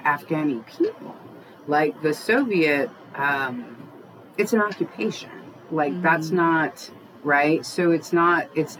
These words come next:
Speaker 1: I mean, some Afghanis like that government, and some of them don't. But at any rate, it was imposed on the people of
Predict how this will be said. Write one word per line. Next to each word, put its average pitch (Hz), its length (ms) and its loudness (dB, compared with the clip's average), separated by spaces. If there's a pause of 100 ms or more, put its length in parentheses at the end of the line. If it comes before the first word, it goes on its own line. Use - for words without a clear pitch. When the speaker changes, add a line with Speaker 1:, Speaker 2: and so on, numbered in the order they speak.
Speaker 1:
I 165 40 -10
mean, 175 220 2
some 190 440 0 (100)
Afghanis 160 640 0
like 151 280 0 (1000)
that 156 320 2 (580)
government, 170 560 2 (360)
and 160 140 2
some 156 160 4
of 190 100 4
them 185 180 2
don't. 127 360 0 (220)
But 156 140 4
at 151 100 2
any 165 240 4
rate, 175 400 2
it 143 260 -4
was 151 320 -2
imposed 170 720 0 (120)
on 127 380 -4 (140)
the 147 300 0
people 120 300 -6 (100)
of 120 320 -10